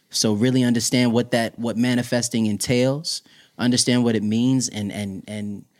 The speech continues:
go get what you want, man. And understand, I think a lot of people kinda, it's so crazy about manifestation. A lot of people feel like, "Oh, son, if I just say it or if I just think about it a lot, I'ma get it." It's like, nah, you gotta think about,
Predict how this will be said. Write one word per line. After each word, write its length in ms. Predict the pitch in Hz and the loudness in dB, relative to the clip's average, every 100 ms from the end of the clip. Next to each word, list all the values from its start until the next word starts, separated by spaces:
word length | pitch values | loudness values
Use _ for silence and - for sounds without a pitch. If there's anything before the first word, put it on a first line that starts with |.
| _ _ - | _ _ -4
go 140 | 123 | -2
get 180 | 123 127 | 0 -2
what 160 | 127 | -2
you 80 | 131 | -2
want, 280 | 117 143 117 | 0 -2 -2
man. 280 | 107 110 113 _ _ _ _ _ | -4 -4 -8 _ _ _ _ _
And 100 | 113 127 | -6 -2
understand, 720 | 175 180 - 190 156 113 - | 0 2 2 2 2 0 -6
I 180 | - 127 | -4 -2
think 200 | 127 151 | 0 -2
a 60 | 127 | 0
lot 200 | 135 170 | 0 0
of 80 | 175 | -2
people 240 | 185 160 | -6 -6
kinda, 420 | 127 147 135 117 - _ _ | -2 0 0 -2 -6 _ _
it's 120 | 117 | -2
so 160 | - 139 | -2 -2
crazy 420 | 127 131 135 120 | -4 -2 0 0
about 240 | 110 113 107 | 0 -2 -2
manifestation. 680 | 110 110 104 - 107 104 - | -4 -6 -6 -4 -4 -6 -6
A 40 | |
lot 220 | 98 147 | -2 0
of 60 | 139 | 0
people 240 | 139 120 | -2 -2
feel 300 | 107 - 117 | -8 -4 -2
like, 240 | 110 104 101 - - - | 0 -2 -6 -16 -20 -2
"Oh, 180 | 147 131 | 0 0
son, 260 | - 156 117 | 0 0 0
if 100 | 127 | -2
I 80 | |
just 300 | 123 127 - | 0 2 4
say 280 | - 156 147 | 4 4 4
it 180 | 117 - - - | 2 -4 -16 -8
or 120 | 110 117 | -4 0
if 80 | |
I 100 | 127 | 0
just 260 | 117 127 - | 2 0 2
think 160 | 165 147 | 0 0
about 280 | 117 123 | -2 0
it 60 | 113 | -2
a 40 | 113 | -2
lot, 280 | 113 113 - | -2 -2 0
I'ma 200 | 113 110 | 0 2
get 180 | 143 139 | 0 0
it." 60 | |
It's 200 | 101 113 | 0 -2
like, 140 | 113 92 | -4 -4
nah, 280 | 110 113 92 - | -4 -4 -6 -12
you 120 | 104 | -16
gotta 320 | 101 123 127 113 | -6 -2 -2 -4
think 320 | - 139 127 | -2 -4 -4
about, 440 | 104 110 107 101 | -4 -4 -4 -6